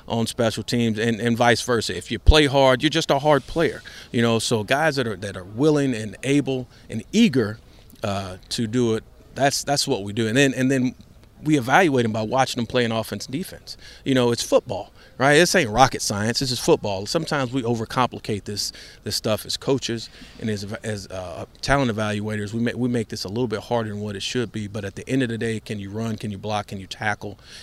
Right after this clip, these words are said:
And are you coachable? And that, those are the things that, those are the essential things that we need.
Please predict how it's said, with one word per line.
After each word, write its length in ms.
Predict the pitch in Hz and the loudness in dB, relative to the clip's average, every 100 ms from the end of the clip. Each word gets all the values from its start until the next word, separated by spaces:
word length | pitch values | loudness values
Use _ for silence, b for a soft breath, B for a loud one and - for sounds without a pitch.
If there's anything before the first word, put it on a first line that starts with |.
| B | B
And 120 | - | -4
are 100 | 110 | -2
you 120 | 101 95 | -4 -6
coachable? 640 | - 104 - - - - | -4 -4 -4 -10 -14 -10
And 100 | 104 | -6
that, 200 | 110 101 | -4 0
those 220 | 120 143 | 4 4
are 60 | 110 | 2
the 80 | 104 | -4
things 380 | 117 113 107 | -2 -2 -2
that, 180 | 104 107 | -4 -2
those 220 | 110 147 | 2 2
are 80 | 113 | 2
the 60 | 101 | -6
essential 500 | - - 151 - 95 | -4 2 2 2 -4
things 320 | - 101 95 | -8 -8 -6
that 160 | 104 90 | -6 -4
we 140 | 104 | -4
need. 280 | 101 101 | -4 -6